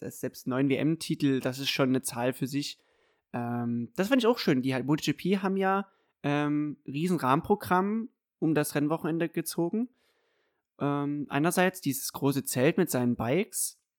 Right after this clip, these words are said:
ähm, dann das Graffiti am Gebäude, was immer zu sehen war dann, weil das genau auf der Hauptkamera auf Startziel war.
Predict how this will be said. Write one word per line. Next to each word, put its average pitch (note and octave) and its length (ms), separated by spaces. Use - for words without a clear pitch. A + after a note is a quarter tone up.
ähm, B2+ 880
dann C3 180
das B2+ 140
Graffiti G#3 640
am C#3 180
Gebäude, D3+ 540
was C3 240
immer F3 260
zu D#3+ 140
sehen D3 260
war E3+ 100
dann, F#3 280
weil A#2+ 140
das B2 180
genau C3 380
auf E3 120
der B2+ 140
Hauptkamera D#3 880
auf - 140
Startziel C#3+ 540
war. F#3+ 260